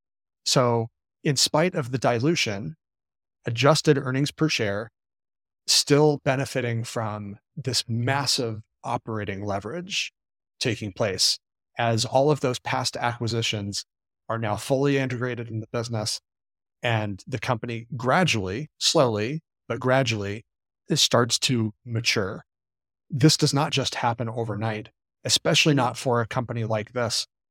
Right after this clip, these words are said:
where you have to deal with intense competition all the time and a very, very fast changing environment where you have to keep your customers safe from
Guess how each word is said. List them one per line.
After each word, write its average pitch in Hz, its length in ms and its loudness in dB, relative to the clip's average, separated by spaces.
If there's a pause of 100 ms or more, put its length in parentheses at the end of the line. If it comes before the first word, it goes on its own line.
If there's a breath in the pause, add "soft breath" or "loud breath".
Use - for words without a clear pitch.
(380)
where 131 180 0
you 131 160 0
have 120 240 0
to 135 80 -4
deal 127 300 -2
with 107 260 -6 (440)
intense - 840 0 (100)
competition 110 840 -2
all 117 160 0
the 110 100 -2
time 107 520 -4
and 120 160 -6
a 123 140 -6
very, 127 480 2
very 117 340 -4
fast 117 640 -4
changing 110 580 -4 (600)
environment 123 680 2 (580)
where 131 200 0
you 151 120 6
have 139 120 6
to 147 100 -2
keep 156 220 2
your 117 80 -4
customers 123 500 0
safe 123 400 0
from 107 420 -2